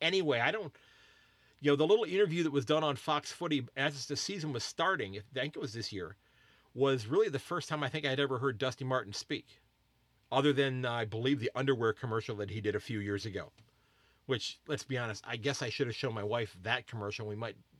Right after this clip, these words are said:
finally convince her to watch some footy. I mean, I'll be honest, I've, I've, I've been showing her pictures of, uh, Jaeger Ramirez saying,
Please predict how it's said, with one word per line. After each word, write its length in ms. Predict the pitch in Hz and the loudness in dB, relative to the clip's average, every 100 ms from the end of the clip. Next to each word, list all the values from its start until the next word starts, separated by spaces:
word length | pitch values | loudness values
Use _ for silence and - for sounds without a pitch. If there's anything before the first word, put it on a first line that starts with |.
| - | -20
finally 320 | - 123 104 | -8 -6 -6
convince 320 | 113 104 104 | -6 -6 -8
her 80 | - | -6
to 60 | 104 | -4
watch 260 | 101 - | -4 -6
some 100 | 95 | -12
footy. 340 | - 127 90 - _ _ _ _ | -6 -6 -6 -12 _ _ _ _
I 60 | - | -2
mean, 160 | 131 113 | 2 4
I'll 120 | 113 | 4
be 120 | 117 | 4
honest, 240 | 123 113 | 4 2
I've, 200 | 117 107 - - - - | -2 -4 -8 -20 -20 0
I've, 220 | 131 127 - | 2 2 0
I've 140 | 139 | 2
been 120 | 131 | 2
showing 300 | 123 165 160 | 4 4 6
her 80 | 147 | 4
pictures 360 | - 151 139 120 | 2 -2 -2 -4
of, 160 | 123 | -4
uh, 380 | 135 123 117 110 | 0 2 2 0
Jaeger 280 | 107 139 139 | 2 2 4
Ramirez 480 | 135 127 143 139 117 | 4 4 6 4 2
saying, 360 | 139 120 107 | 0 -2 -4